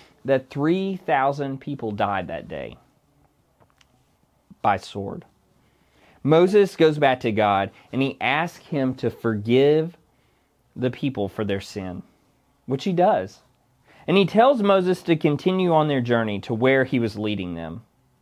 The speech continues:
The passage ends with God inflicting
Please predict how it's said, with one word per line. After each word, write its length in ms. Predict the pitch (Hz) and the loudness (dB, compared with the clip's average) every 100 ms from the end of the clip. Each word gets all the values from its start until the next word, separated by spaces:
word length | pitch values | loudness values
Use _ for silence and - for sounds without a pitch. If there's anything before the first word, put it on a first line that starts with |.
| _ _ _ _ _ _ _ _ _ _ _ _ | _ _ _ _ _ _ _ _ _ _ _ _
The 100 | 131 | -2
passage 640 | 135 170 196 196 208 156 - | 2 2 2 2 -2 -2 -4
ends 540 | 135 120 98 98 - - | -2 -2 -4 -8 -12 -4
with 220 | 117 117 | -4 2
God 260 | 117 127 | 2 2
inflicting 680 | 135 - 120 113 107 104 95 | -2 -4 -4 -4 -4 -10 -10